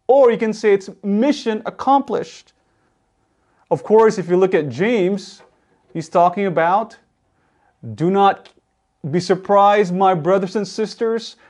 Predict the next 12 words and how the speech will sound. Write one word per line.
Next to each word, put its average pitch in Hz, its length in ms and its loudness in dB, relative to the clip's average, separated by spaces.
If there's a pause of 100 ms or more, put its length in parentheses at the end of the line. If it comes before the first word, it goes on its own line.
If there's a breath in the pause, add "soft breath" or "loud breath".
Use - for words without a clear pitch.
when 160 180 0
you 180 80 4
encounter 185 480 0
various 175 640 0
trials, 226 880 -6 (520 soft breath)
because 160 380 2
you 180 80 2
know 190 260 4
that 180 160 -2
these 185 220 -4
trials 202 500 0
produces 196 800 -2